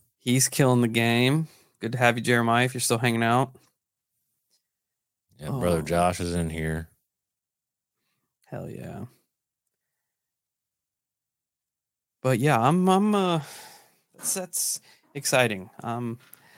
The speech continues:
Speaker 1: stoked to get that put together and get out and get some boots on the ground. I know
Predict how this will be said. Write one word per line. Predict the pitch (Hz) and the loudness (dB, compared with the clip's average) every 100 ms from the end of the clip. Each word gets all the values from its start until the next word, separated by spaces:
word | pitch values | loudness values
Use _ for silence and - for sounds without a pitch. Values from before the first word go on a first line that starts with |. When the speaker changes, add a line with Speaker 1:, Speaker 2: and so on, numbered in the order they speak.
| - - _ | -20 -20 _
Speaker 1:
stoked | - - 139 127 - - - | -4 2 2 2 -4 -10 -4
to | 113 | -4
get | 110 | 0
that | 107 - | 0 -2
put | - - | -6 -10
together | - 101 92 95 104 _ _ _ _ _ _ _ _ _ _ _ _ _ _ _ _ | -8 -8 -6 -8 -10 _ _ _ _ _ _ _ _ _ _ _ _ _ _ _ _
and | - 110 104 90 - | -8 -6 -4 -6 -8
get | - 113 | -4 -2
out | 104 104 - | -2 -2 -6
and | 110 110 | -8 -8
get | 110 | -6
some | - 107 | -8 -8
boots | 98 - | -10 -8
on | 104 | -8
the | 101 | -8
ground. | 101 101 104 | -8 -8 -6
I | 104 | -4
know | 110 113 110 | -2 -2 -2